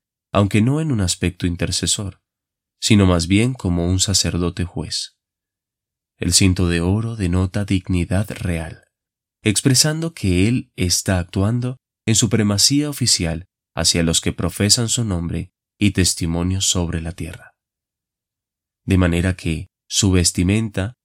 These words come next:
no está ceñida para el servicio sacerdotal de intercesión,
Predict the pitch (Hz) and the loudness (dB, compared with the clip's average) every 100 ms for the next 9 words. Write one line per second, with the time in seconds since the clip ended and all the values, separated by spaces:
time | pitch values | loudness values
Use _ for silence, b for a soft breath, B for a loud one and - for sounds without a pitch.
0 | _ - 110 135 165 - 151 147 127 139 | _ -2 2 4 4 2 2 0 0 2
1 | 127 87 87 82 82 - 80 85 90 95 | 2 0 0 0 0 0 0 2 2 0
2 | 87 87 - 82 82 76 85 85 92 90 | -2 -2 -2 -2 -4 -4 -4 -2 -2 -2
3 | 92 87 87 95 90 123 95 | -2 -4 -4 -4 -2 -2 -6